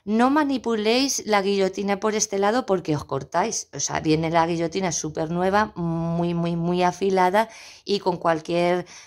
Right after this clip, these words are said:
mm, posición que hagáis así, os cortáis. Así que mucho cuidado. Para poner la guillotina, el mango a la guillotina, o le ponemos el seguro, nos apoyamos en la mesa y es la mejor,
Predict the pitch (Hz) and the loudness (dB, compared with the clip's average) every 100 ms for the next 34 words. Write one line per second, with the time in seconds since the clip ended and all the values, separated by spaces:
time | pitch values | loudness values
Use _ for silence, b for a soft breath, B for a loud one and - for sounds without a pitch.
0 | B 190 190 185 180 180 180 165 185 185 | B -4 -2 -2 -2 -2 -4 -2 -2 0
1 | 190 185 175 180 175 175 160 160 - 269 | -2 -2 0 2 2 2 0 -2 -2 -4
2 | - _ - 175 151 147 160 147 - 151 | -4 _ -12 -8 -6 -4 -2 -2 -2 -6
3 | 147 165 190 190 185 180 185 165 156 147 | -8 -6 -4 -2 -2 -4 -4 -2 0 0
4 | 143 135 B B B B 180 180 175 185 | -2 -4 B B B B 2 4 4 0
5 | 202 226 220 220 196 190 180 165 160 175 | 0 0 0 0 -2 -2 -4 -6 -2 0
6 | 175 165 156 143 143 143 - 156 165 156 | 0 0 0 -2 -2 -4 -4 -4 -2 -2
7 | 160 160 180 226 262 277 - B B B | -2 -4 -2 -2 0 -2 -6 B B B
8 | - 180 180 180 180 202 214 214 208 196 | -2 0 0 0 0 0 0 0 0 -2
9 | 190 175 151 143 147 151 156 151 165 190 | 0 0 0 0 0 0 -4 -4 0 2
10 | 196 185 175 160 151 165 226 - 285 302 | 2 -2 -4 -4 -4 -4 -4 -2 -2 -2
11 | - B B - 196 185 180 170 156 202 | -6 B B -4 -2 0 -2 -4 -6 0
12 | 226 233 | 0 0